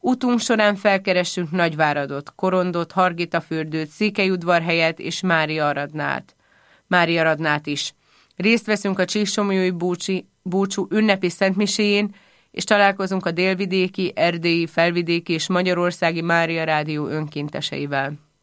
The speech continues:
Részletes információ Deák Andrától kérhető a nulla hat harminc négyszázkilencvennégy tizenkilenc negyvenhetes telefonszámon.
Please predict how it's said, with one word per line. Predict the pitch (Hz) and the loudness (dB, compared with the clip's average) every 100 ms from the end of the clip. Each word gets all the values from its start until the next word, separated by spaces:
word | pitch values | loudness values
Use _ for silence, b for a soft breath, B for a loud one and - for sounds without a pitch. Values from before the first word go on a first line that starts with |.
| _ _ _ - | _ _ _ -10
Részletes | 180 196 190 190 170 175 - | 0 0 2 -2 -2 -2 0
információ | 175 147 165 165 156 156 - 160 160 B B B B B | -4 -2 -4 0 -2 -2 -4 -4 -4 B B B B B
Deák | 175 190 190 190 | 2 4 4 2
Andrától | 175 170 170 165 160 151 | 0 2 2 2 -2 -4
kérhető | 175 175 170 160 165 | -2 0 -2 -2 0
a | 151 | 0
nulla | 175 190 190 | 2 2 2
hat | 196 196 | 2 0
harminc | 180 170 170 175 - | 0 0 0 -4 -4
négyszázkilencvennégy | 185 180 185 190 185 - 180 170 170 156 160 165 160 | -2 -2 0 -2 -2 -2 -2 -2 -2 -2 0 -2 -4
tizenkilenc | - 196 202 196 190 185 175 170 | -2 -2 0 -2 -2 -2 -2 -2
negyvenhetes | 170 165 160 160 165 151 156 | -2 -2 -2 -2 -2 -4 -6
telefonszámon. | - 160 156 156 156 156 151 151 156 165 | -4 -4 -4 -6 -8 -6 -4 -4 -4 -8